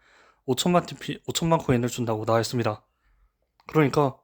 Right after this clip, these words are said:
득점만 가장 많이 해도 어쨌든 지든 이기든, 어, 코인을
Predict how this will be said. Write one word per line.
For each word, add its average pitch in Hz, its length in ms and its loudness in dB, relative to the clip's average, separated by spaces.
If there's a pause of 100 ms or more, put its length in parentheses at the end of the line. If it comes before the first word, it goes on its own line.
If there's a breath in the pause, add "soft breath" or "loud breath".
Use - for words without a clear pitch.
(180)
득점만 196 460 2
가장 139 260 0
많이 127 240 4
해도 139 400 0
어쨌든 127 500 -2 (1400 soft breath)
지든 160 380 2
이기든, 151 360 0 (360)
어, 113 340 -10
코인을 185 440 4